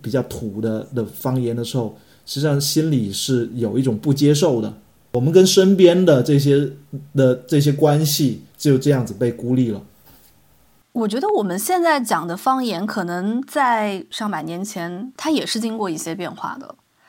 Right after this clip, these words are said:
Speaker 2: 所以我，我在想说，以后是不是也有可能会慢慢，慢慢演变成不同口音的普通话，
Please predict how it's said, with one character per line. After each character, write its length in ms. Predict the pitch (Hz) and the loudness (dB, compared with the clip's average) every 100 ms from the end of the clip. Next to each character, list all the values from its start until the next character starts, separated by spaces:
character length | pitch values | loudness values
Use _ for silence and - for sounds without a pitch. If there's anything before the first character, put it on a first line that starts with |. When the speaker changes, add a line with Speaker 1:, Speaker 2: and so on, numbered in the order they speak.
| _ | _
Speaker 2:
所 240 | - - | -14 -8
以 40 | 285 | -6
我， 160 | 262 220 | -6 -6
我 100 | - | -4
在 160 | 233 381 | -2 -2
想 200 | - 196 | -2 -4
说， 160 | 196 302 | -2 -2
以 140 | 254 | -4
后 180 | - 302 | -6 -6
是 120 | 330 | -6
不 60 | 302 | -6
是 100 | 269 | -4
也 60 | |
有 180 | 220 269 | -4 -4
可 260 | - - 175 | -6 -8 -6
能 180 | 165 | -6
会 120 | 240 302 | -4 -2
慢 140 | 302 | 0
慢， 140 | 277 | 0
慢 100 | 269 269 | 0 -2
慢 140 | 254 | -2
演 140 | 196 | -4
变 160 | 226 269 | -4 -4
成 200 | - 233 | -4 -4
不 80 | 330 | -2
同 220 | - 240 | -2 -4
口 280 | - - 190 | -4 -4 -4
音 280 | 190 320 294 | -2 0 0
的 100 | 247 | -2
普 240 | - - | -6 -10
通 260 | 208 190 214 | -6 -6 -4
话， 320 | 226 - - | -4 -4 -8